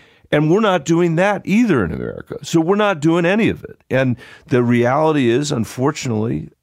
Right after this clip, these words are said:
because of the way this all kind of works together, we have a compounding problem where the kids of college-educated people tend to go to college and graduate from college, and people that don't, don't.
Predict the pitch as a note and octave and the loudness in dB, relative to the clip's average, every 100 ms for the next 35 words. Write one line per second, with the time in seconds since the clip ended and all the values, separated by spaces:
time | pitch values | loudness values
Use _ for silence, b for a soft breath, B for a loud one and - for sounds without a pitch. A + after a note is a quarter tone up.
0 | - A#2+ G2+ A#2 B2+ A2+ A2+ A2+ A2 G#2 | -4 -4 0 0 0 0 2 2 0 0
1 | A2+ A2+ A2 - B2 G#2+ G2 A2 A2+ - | 0 0 -4 -4 -2 -2 -2 -2 -2 -4
2 | - G#2 D3+ D3 A2 B2 - _ _ _ | -8 -4 -2 0 -2 -4 -12 _ _ _
3 | _ - D#3 A#2+ A2+ - A#2 G#2+ - A#2+ | _ -4 0 0 0 -2 -4 -2 -2 0
4 | C3 B2+ A#2+ B2+ C#3+ F3 F2 D#2+ F#2+ G2+ | 0 0 -2 -2 -4 -2 -4 -2 0 0
5 | G2+ G#2 B B A#2 - C3 B2+ B2 - | 0 -4 B B -8 -2 -2 -2 -8 -8
6 | - A2 G2+ A2 - b b b C3 A#2+ | -2 0 0 -4 -14 b b b -2 0
7 | A#2+ A2+ - - A2 G#2+ C3 A2 F2 A#2 | 0 -4 -6 -4 -4 -2 0 0 -2 -4
8 | A#2+ D3 A#2+ B2 A#2+ G#2 G#2+ G2 - A2 | -2 -4 -2 -2 0 0 0 -2 -2 -2
9 | B2 A#2 G2 G2+ A2 A#2 G#2+ - G2+ G#2+ | -2 -4 -2 0 0 -2 -4 -4 -6 -4
10 | A2 C3+ C3+ B B B - - G#2+ B2+ | -4 -6 -10 B B B -4 -4 0 -2
11 | C3+ B2+ B2 C#3+ C#3 C#3 - D3+ F3 - | 0 -2 -2 -2 -2 -4 -6 -4 -2 -6